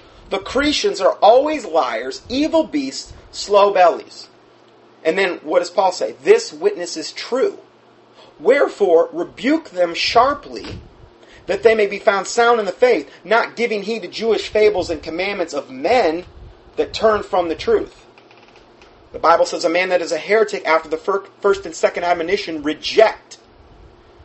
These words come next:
Uh, Mark six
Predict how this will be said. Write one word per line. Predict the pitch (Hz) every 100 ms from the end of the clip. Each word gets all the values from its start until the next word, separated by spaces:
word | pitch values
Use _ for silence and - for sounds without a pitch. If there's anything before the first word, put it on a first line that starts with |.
| - _ _ - - - - - _ _ _ - - _ _ - - _ _ _ 120
Uh, | 117 117 117
Mark | 127 156 160
six | - - - -